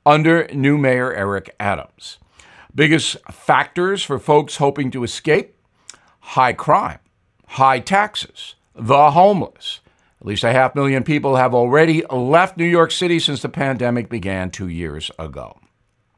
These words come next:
A national survey from one poll says seven in ten dog owners consider their pets to be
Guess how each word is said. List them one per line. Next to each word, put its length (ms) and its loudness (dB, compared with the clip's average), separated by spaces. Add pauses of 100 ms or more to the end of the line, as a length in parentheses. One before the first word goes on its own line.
(540)
A 120 0
national 360 2
survey 340 4
from 200 -2
one 180 -2
poll 300 -4
says 320 -12
seven 440 -4
in 120 -2
ten 400 -4
dog 640 4
owners 680 -2
consider 520 0
their 300 4
pets 840 -2 (560)
to 160 4
be 600 4